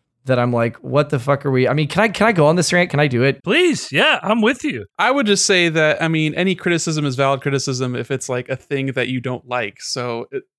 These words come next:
Speaker 3: it's a purely subjective medium. So if a game is easy and you don't like that it's easy, then you can say, "I don't like it because it's easy." It's not like,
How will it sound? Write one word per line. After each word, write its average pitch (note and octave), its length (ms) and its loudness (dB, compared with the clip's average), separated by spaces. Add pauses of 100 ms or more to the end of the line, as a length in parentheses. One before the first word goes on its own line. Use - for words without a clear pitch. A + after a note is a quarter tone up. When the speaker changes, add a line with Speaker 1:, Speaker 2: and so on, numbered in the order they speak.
(160)
Speaker 3:
it's C#3 120 -6
a D#3 80 -2
purely F#3 320 0
subjective C#3+ 480 -4
medium. B2 480 -6
So B2 280 -6
if A#2+ 100 -12
a C3+ 60 -6
game C#3+ 260 -4
is B2+ 160 -6
easy B2+ 320 -6
and B2 80 -8
you B2+ 60 -12
don't B2 160 -8
like C3 180 -8
that B2+ 80 -12
it's B2 140 -14
easy, B2+ 280 -8
then B2 160 -12
you B2 80 -12
can B2 140 -14
say, A#2+ 220 -8
"I - 20 -4
don't A#2+ 140 -10
like A#2+ 160 -6
it A#2 80 -12
because A#2+ 260 -14
it's - 100 -20
easy." A2+ 320 -12
It's A2 140 -16
not G#2+ 160 -12
like, G#2+ 220 -12